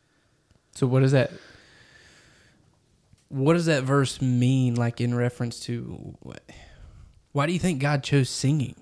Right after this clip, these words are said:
Like, why do you think, I mean, going back to what Jordan said, yeah, but why do you think that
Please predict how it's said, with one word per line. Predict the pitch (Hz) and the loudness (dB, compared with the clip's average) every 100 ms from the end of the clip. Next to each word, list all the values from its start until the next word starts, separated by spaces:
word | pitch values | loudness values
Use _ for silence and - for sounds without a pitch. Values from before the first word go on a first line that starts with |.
| - _ _ _ _ | -20 _ _ _ _
Like, | - 117 | -12 -10
why | 123 127 | -6 -4
do | 135 | -4
you | 131 | -4
think, | - 127 113 - - _ _ - | -2 -2 -2 -8 -20 _ _ 2
I | |
mean, | 156 147 | 4 6
going | 196 151 | 4 4
back | 127 117 | 2 0
to | |
what | 120 120 | -4 -2
Jordan | 123 117 107 | -2 -2 -2
said, | 113 110 | -2 0
yeah, | 127 110 | 0 0
but | 110 101 - - - - _ - | -4 -8 -12 -20 -20 -20 _ -4
why | 120 | 0
do | |
you | 147 | 0
think | 73 131 | 0 -2
that | 127 110 | 0 0